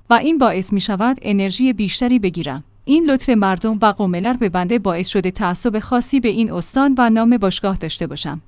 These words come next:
افتخار می‌کنم که متعلق به لرستان هستم. افتخار می‌کنم که خیبر را مثل دو فرزند دیگرم کنار خودم دارم.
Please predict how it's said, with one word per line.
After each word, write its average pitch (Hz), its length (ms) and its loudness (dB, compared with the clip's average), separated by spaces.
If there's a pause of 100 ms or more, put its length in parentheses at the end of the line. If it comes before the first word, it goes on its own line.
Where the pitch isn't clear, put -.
افتخار 240 500 0
می‌کنم 196 400 0
که 226 160 2
متعلق 202 520 0
به 202 120 0
لرستان 165 540 -2
هستم. 156 440 -6 (260)
افتخار 226 480 -4
می‌کنم 202 420 -6
که 214 140 -8
خیبر 233 360 -4
را 233 140 -4
مثل 254 320 0
دو 226 140 -4
فرزند 208 500 -4
دیگرم 202 500 -4
کنار 233 320 -2
خودم 214 380 -6
دارم. 143 300 -12